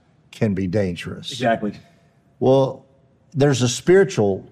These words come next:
Speaker 1: kind of connotation to that. And that's sort of what we're talking about, uh, for our, our New Year's Eve service, is the idea of focus, the idea of, of trying to, uh, uh, stay away from, uh, distractions,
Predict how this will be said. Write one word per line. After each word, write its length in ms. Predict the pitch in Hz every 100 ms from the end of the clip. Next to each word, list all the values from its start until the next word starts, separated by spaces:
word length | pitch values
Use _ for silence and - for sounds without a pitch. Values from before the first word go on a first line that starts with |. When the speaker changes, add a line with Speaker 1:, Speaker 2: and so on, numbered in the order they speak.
| -
Speaker 1:
kind 180 | - 110
of 80 |
connotation 640 | - 110 107 113 101 - 104
to 60 | 95
that. 260 | 95 104
And 140 | 127 139
that's 180 | 147 -
sort 160 | 170
of 80 | 143
what 180 | 117 113
we're 160 | 113 107
talking 400 | 139 156 - 113
about, 460 | 101 92 - -
uh, 340 | 117 110 110 110
for 300 | - 120 117
our, 240 | 107 104 - - -
our 160 | 120
New 180 | 120 127
Year's 340 | 139 131 117 113
Eve 180 | 107
service, 480 | - 165 165 113 -
is 140 | 113 123
the 160 | 120
idea 320 | 117 120 113
of 80 | 104
focus, 540 | - 151 123 92 95 -
the 160 | 117
idea 420 | 120 120 120 117 113
of, 220 | 107 104 - -
of 180 | 110 104
trying 460 | - 135 127 127 120
to, 440 | - 120 113 113
uh, 200 | 107 104 - - 113
uh, 240 | 113 113
stay 520 | - - 143 135 131
away 720 | 120 113 110 123 131 143 147 131
from, 580 | - 120 110 107 104 113
uh, 260 | 113 104
distractions, 1200 | 107 110 - - 127 123 120 - 107 107 110 -